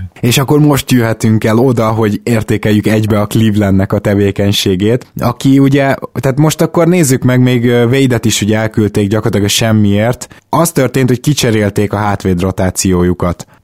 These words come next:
ami szerintem pozitív, olyan szempontból, hogy én soha életemben nem gondoltam, hogy lesz olyan csere, ahol Jordan Clarkson tud javítani a védekezésen, de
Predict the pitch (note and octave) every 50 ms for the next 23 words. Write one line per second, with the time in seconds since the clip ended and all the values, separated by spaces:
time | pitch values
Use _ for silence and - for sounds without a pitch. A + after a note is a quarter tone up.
0 | _ - B2 B2 A#2+ B2 B2 B2 B2 - - - - C3+ A#2+ A#2+ A#2+ A#2+ - C3+
1 | B2+ B2 A#2+ - - C#3+ C3+ A#2 A2+ G2+ - - F2 F2 F#2 G#2 A2 A#2 - _
2 | _ _ _ - - B2 B2+ B2+ A#2+ G#2+ - - A2+ G#2+ G#2 - A2+ G#2+ G#2 G#2
3 | G#2+ A2 A2+ A2 A2 A2 A2 G#2+ - - - _ _ _ - - G#2 F#2+ - D3+
4 | D3 C#3+ C3+ B2+ B2+ C#3 C#3 B2+ A#2 - A#2 A2 G#2+ G#2+ G#2 G#2 G2+ G2+ G2 G2
5 | G2 G2 - A2 G#2 G#2 G2+ G2+ G#2+ A2 A2 - - A2+ G#2 G#2 G2 - A2+ G#2
6 | G#2 G2 G2 G2 G#2 A2 A2 G2+ F#2+ G#2 G2+ G2 - - - A#2 A2 G#2 G#2 G#2
7 | - - - A2+ G#2+ G#2 G#2 G#2 - - _ _ _ - - B2 A#2+ A#2 A#2 G#2
8 | G#2 A2 A2 G#2+ A#2+ A2+ A2+ A2 G#2 G2+ G#2 G#2 G2+ G#2+ G#2+ - A2+ G#2+ G#2 A2
9 | A2+ A2+ - B2+ B2 A#2+ A#2 A2+